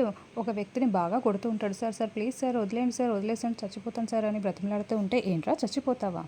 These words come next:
అయితే చచ్చిపో, ఎవరికిరా ప్రయోజనం నీ వల్ల?" అని సీరియస్గా మాట్లాడుతూ ఉంటాడు. "పెళ్ళాన్ని హింసిస్తూ ఉంటావురా,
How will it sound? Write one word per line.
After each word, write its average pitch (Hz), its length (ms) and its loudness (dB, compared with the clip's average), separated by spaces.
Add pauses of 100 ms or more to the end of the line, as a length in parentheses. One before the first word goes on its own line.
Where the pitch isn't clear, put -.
(160)
అయితే 190 180 0 (140)
చచ్చిపో, 226 420 2 (180)
ఎవరికిరా 247 460 4
ప్రయోజనం 233 440 4
నీ 233 100 4
వల్ల?" 220 240 4 (240)
అని 226 200 4 (340)
సీరియస్గా 208 560 4
మాట్లాడుతూ 202 600 2
ఉంటాడు. 196 360 2 (460)
"పెళ్ళాన్ని 220 440 4
హింసిస్తూ 247 460 4
ఉంటావురా, 240 420 4